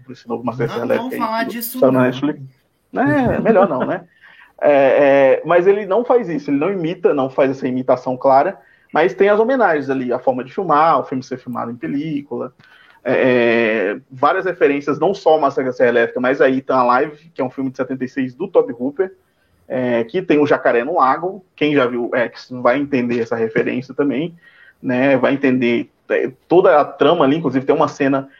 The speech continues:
Speaker 1: muito bacana que é entre o, o idoso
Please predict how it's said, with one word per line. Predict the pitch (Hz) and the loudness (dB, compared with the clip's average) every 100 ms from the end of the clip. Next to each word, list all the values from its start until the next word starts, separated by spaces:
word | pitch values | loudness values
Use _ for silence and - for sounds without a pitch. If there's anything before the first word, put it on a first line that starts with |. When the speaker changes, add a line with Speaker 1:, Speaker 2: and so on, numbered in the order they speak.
| _ _ | _ _
Speaker 1:
muito | 143 170 190 | -6 -4 0
bacana | 170 139 131 135 131 131 | 0 0 0 0 0 -2
que | - | -2
é | 120 | -2
entre | 117 120 120 123 | -2 -4 -6 -8
o, | 120 113 | -6 -4
o | 135 | -2
idoso | 131 123 120 117 120 | 0 0 0 -2 -6